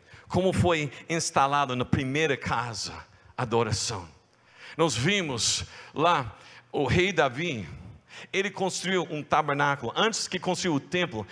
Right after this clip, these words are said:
ele já construiu um tabernáculo lá em Jerusalém. Lembra que ele, ele trouxe a arca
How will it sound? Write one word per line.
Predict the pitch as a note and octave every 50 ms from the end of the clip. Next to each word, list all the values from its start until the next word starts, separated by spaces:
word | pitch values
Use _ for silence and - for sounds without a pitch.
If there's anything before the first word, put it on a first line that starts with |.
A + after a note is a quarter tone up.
| - -
ele | - C3+
já | C3+ D3+ D3+ D3
construiu | - E3 D3+ - - D3 D3 D3 - -
um | C#3 C3+ B2
tabernáculo | - - D3+ C#3+ C#3 C3+ B2+ C3+ C3 B2+ A2+ - - G2 E2 C#2+ - _ - - -
lá | - E3 F3+ G#3
em | A3+ F#3
Jerusalém. | C3+ D#3+ E3 D#3+ C#3+ - E3+ D3 C3+ A#2 G#2 F#2 D#2 - - -
Lembra | - D3 F#3+ A3 G#3
que | - -
ele, | E3+ C#3+ C3+ - - - -
ele | - E3 D#3
trouxe | D3+ - - F3 F#3 F3+ - - D#3
a | A#2+ A2+
arca | A#2 C3+ D3 D#3+ E3 - G3 F#3 F3